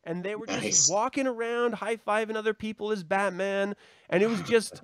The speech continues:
Speaker 2: <laughs>
Speaker 1: I, I felt bad
Speaker 2: Awesome.
Speaker 1: about myself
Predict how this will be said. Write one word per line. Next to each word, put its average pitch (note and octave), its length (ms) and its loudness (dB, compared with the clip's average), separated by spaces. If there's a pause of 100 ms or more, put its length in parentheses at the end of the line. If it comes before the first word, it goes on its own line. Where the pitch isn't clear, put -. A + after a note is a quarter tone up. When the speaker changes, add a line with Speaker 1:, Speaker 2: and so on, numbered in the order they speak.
(160)
Speaker 2:
<laughs> - 1080 -16
Speaker 1:
I, - 140 0 (140)
I C4 240 12
felt G#3+ 340 10
bad G3 180 12
Speaker 2:
Awesome. G3 60 12
Speaker 1:
about E3+ 240 10
myself D#3+ 760 6